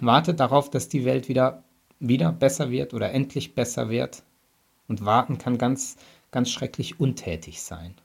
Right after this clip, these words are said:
kann mürbe und müde machen und ärgerlich machen und ängstlich machen. Darum zeichnet Paulus hier ein Gegenstück zum Warten,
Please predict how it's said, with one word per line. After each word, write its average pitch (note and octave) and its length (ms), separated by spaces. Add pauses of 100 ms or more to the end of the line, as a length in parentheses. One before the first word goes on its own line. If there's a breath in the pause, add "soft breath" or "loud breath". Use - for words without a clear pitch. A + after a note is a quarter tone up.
(140)
kann A#2 300
mürbe C#3 400
und G#2 260
müde C3+ 300
machen F#2 560
und A2+ 180
ärgerlich B2+ 540
machen F2+ 420 (120)
und A2 160
ängstlich C3+ 600
machen. F2 320 (880 loud breath)
Darum D3+ 280
zeichnet D#3 420
Paulus C#3+ 320
hier C#3+ 180
ein B2+ 140
Gegenstück C3 580
zum F#2+ 280
Warten, F2+ 580